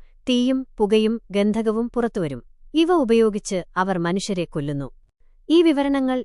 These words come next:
യോഹന്നാൻ കണ്ട ദർശനങ്ങളുടെ ഭാഗമാണ്. അവയെ അക്ഷരാർത്ഥത്തിൽ വ്യാഖ്യാനിക്കുന്നവരും അതല്ല,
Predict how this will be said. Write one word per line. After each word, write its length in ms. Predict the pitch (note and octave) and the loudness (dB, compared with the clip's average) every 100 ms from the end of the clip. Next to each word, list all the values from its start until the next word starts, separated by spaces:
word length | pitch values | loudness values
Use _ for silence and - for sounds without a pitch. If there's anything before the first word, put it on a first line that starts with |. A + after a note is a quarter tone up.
| G3 | -2
യോഹന്നാൻ 480 | G3 F#3+ A3+ A#3+ A#3+ | 0 0 0 0 -2
കണ്ട 200 | A#3+ A3+ | -2 -2
ദർശനങ്ങളുടെ 720 | F3 E3+ G#3+ G#3+ G#3 G3 F3 | -2 -4 -4 -2 -2 -2 -2
ഭാഗമാണ്. 480 | D#3 D#3 D3+ C3 B2 - - _ - | -4 -6 -6 -8 -10 -16 -20 _ -4
അവയെ 300 | A3 G#3+ G#3+ G3+ G3+ | 0 0 0 -2 -6
അക്ഷരാർത്ഥത്തിൽ 680 | - - C4+ B3+ B3 B3+ | -6 -2 0 -2 -2 -2
വ്യാഖ്യാനിക്കുന്നവരും 840 | G3+ E3+ - F#3 F3 F3+ D#3+ D3 C3 - _ - | -2 -2 -4 -6 -4 -4 -6 -6 -10 -16 _ -4
അതല്ല, 300 | A3 F3+ | -2 -2